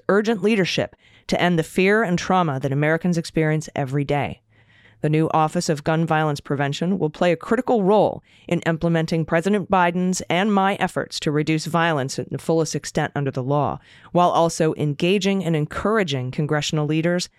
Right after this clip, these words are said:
state and local leaders, and advocates to come together to build upon the meaningful progress that we've made to save lives. Our promise to the American people is this.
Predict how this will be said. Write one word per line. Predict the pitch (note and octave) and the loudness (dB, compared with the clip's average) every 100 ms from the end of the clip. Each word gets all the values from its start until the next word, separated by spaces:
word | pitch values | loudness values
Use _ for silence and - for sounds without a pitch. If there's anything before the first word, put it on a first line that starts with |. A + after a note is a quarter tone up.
| _ - | _ -12
state | - - F#3 - | -4 0 0 0
and | D3+ D3 | 0 2
local | G#3+ F#3 D#3+ | 2 2 0
leaders, | C#3+ C#3 C#3 C#3 - _ _ | -2 -2 -2 -4 -10 _ _
and | - F3+ - | -2 -2 0
advocates | F3 G3+ E3 - - - - | 0 0 -2 -6 -10 -12 -8
to | - | -4
come | - E3+ F3+ | 0 0 0
together | G#3 F3 C#3+ C#3 | 2 2 2 -2
to | - | -2
build | D3 E3 D#3+ F3+ | -2 2 2 2
upon | E3+ E3 D#3 | 0 0 2
the | |
meaningful | D3 D#3+ D#3 D3+ | 0 0 0 -2
progress | - F3 F3+ D#3 C#3 | 0 2 2 0 -2
that | - - | -4 -2
we've | D#3 C#3+ | -2 0
made | C#3+ B2+ B2+ | -2 -2 -4
to | C3+ | -6
save | - C#3 B2 | -4 -4 -4
lives. | A#2+ A2 - - - _ _ _ - - - | -4 -6 -6 -10 -14 _ _ _ -20 -20 -6
Our | - D#3+ | -4 -2
promise | - F#3 F#3 G3 | 2 2 2 0
to | - | 0
the | D#3+ | 0
American | D#3+ D#3 D3+ D3+ | 2 0 -2 -4
people | E3+ D#3 D3+ | -2 -2 -4
is | - C3+ | -4 -2
this. | C#3+ F#2 - | -4 -4 -10